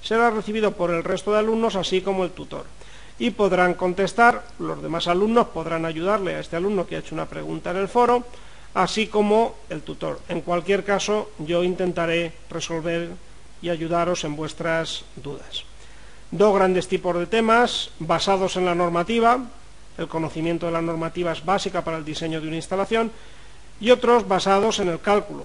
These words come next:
cálculo de tuberías, ventilaciones, vaporizaciones, autonomía de depósitos, etcétera, etcétera.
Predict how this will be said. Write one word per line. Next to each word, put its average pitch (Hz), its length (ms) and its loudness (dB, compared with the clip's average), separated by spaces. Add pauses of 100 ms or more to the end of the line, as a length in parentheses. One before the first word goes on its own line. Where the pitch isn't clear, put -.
(120)
cálculo 160 320 -6
de 160 80 -6
tuberías, 208 600 2
ventilaciones, 190 960 0 (760)
vaporizaciones, 170 1000 2
autonomía 165 480 -2
de 165 140 -2
depósitos, 175 800 -2
etcétera, 139 340 -8
etcétera. - 320 -16